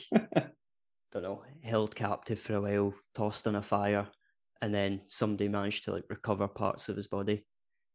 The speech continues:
Speaker 2: and that's why his face is all burnt. And then they preserved it, and now it's in a box.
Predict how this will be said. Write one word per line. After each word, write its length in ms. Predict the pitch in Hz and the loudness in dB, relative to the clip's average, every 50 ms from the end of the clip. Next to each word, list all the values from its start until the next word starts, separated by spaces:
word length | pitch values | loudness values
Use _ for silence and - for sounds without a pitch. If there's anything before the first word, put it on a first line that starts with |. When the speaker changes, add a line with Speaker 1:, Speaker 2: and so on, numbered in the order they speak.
| _ _ _ _ _ - | _ _ _ _ _ -6
Speaker 2:
and 160 | 107 104 98 - | -6 -6 -6 -2
that's 240 | - 104 101 - - | 0 0 0 0 0
why 80 | 85 82 | -2 -2
his 120 | 85 - | -2 -4
face 260 | - - 92 98 - | -2 -2 -2 -2 0
is 60 | - 98 | -2 -2
all 100 | 95 95 | -4 -2
burnt. 240 | 90 98 101 101 - 90 - _ - | -2 -4 -4 -4 -8 -12 -20 _ -4
And 120 | 101 101 | -2 0
then 100 | 101 98 | 0 2
they 100 | 98 98 | 0 0
preserved 500 | 98 - 110 98 87 92 101 95 - - | 0 0 -2 2 4 4 2 2 2 0
it, 140 | 101 92 - - _ _ _ _ _ _ _ _ _ _ _ _ _ - | 0 0 0 -6 _ _ _ _ _ _ _ _ _ _ _ _ _ -6
and 100 | 104 98 | -2 0
now 60 | 95 | 0
it's 180 | 95 - - 107 | 0 0 0 0
in 100 | 107 104 | 0 0
a 140 | 110 113 _ _ _ _ - | 0 -2 _ _ _ _ -2
box. 380 | - 139 - - - - - | -2 -2 -2 -2 -6 -8 -8